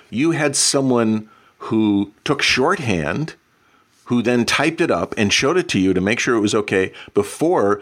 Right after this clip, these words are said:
it was photocopied and placed in everybody's little bin and box. I mean, this was a really very different way of communicating. It was much more structured, much more hierarchical,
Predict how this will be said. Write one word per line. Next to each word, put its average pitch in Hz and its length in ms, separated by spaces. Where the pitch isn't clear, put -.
it 92 120
was 113 180
photocopied 123 680
and 101 140
placed - 340
in 110 120
everybody's 110 460
little 107 220
bin 117 280
and 98 160
box. - 520
I - 40
mean, 123 120
this 202 160
was 208 120
a 139 60
really 117 640
very 101 480
different 113 480
way 85 400
of 82 220
communicating. - 720
It - 140
was 87 120
much 123 260
more 117 280
structured, 113 640
much 104 200
more 107 160
hierarchical, 98 760